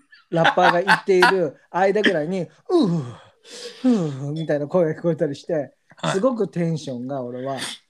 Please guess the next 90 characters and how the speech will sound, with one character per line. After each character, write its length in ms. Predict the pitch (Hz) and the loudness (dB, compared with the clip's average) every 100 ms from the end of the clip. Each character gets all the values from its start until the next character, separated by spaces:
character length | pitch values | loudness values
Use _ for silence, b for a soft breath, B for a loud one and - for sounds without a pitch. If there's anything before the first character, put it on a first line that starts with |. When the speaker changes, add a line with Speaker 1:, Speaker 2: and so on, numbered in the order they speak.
| _ _ _ _ - - | _ _ _ _ -20 -8
Speaker 1:
も 280 | 160 143 135 | -4 -4 -6
う 40 | |
や 120 | 127 156 | -8 -8
め 80 | 294 | -6
て 220 | - 349 | -2 -2
く 200 | - 359 | 2 4
れ 120 | 339 | 4
よ 180 | 240 170 | 4 2
み 100 | 156 | 2
た 160 | - | 2
い 40 | 135 | 2
に 60 | 147 | -2
な 80 | |
る 120 | 143 131 | -6 -6
ん 40 | |
だ 60 | 120 | -8
よ 40 | |
ね。 120 | 123 - | -12 -10
Speaker 2:
<laughs> 40 | |
そ 180 | - 104 | -2 2
っ 20 | |
ち 60 | 220 | 4
に 80 | |
持 160 | 247 208 | 6 4
っ 40 | 180 | 4
て 40 | |
か 60 | 196 | 2
れ 80 | |
ち 100 | 190 | 2
ゃ 40 | 180 | 0
う。 20 | |
Speaker 1:
で 80 | 165 | 0
も、 140 | 147 | -4
う 20 | 180 | -6
ん、 40 | 170 | 0
で 120 | 202 | 0
も 140 | 180 | 0
ね、 320 | 180 170 160 - | -2 -2 -4 -6
こ 120 | 190 | -4
れ 200 | 208 202 | -2 -2
ね、 120 | 208 | -4
Speaker 2:
は 60 | 196 | -4
い。 20 | |
Speaker 1:
本 280 | 175 262 254 | -2 -4 -2
当 140 | 285 | 0
に 100 | 277 277 | 0 -2
ね、 380 | 277 240 160 - B B B _ _ | -4 -4 -6 -10 B B B _ _
人 280 | _ - 202 | _ -4 -2
に 380 | 190 190 196 202 _ _ _ _ - | -2 -4 -6 -10 _ _ _ _ -4
分 240 | 175 170 | -2 0
か 80 | 220 | 0
れ 100 | 285 | 0
る 100 | 320 | 0
と 80 | 240 | 0
思 100 | 269 | 2
う 20 | |
ん 40 | |
だ 60 | 247 | 0
よ 40 | 220 | 0
ね。 80 | |
も 180 | 214 208 | 0 0
う 40 | 185 | -2
ポ 100 | 196 | -4
テ 100 | 240 | -4
ト 100 | 254 | -2
パ 120 | 302 | -2
ン 60 | 294 | -2
チ 80 | 208 | 0
が 40 | |
言 80 | 208 | 0
う 20 | |
よ 40 | |
う 20 | 196 | 0
に 40 | |
や 40 | 165 | -2
っ 20 | |
ぱ 100 | 160 | -6
力 420 | - - 294 285 | -10 -4 -2 0
出 160 | 180 226 | -2 -2
な 100 | 180 | -2
い 60 | |
っ 20 | |
て 160 | 135 - | -6 -12
い 40 | 123 | -14
う 20 | |
人 160 | - | -12
も 80 | 123 | -8
い 80 | 131 | -4
る 100 | 185 | -4
し。 200 | - 135 | -4 -8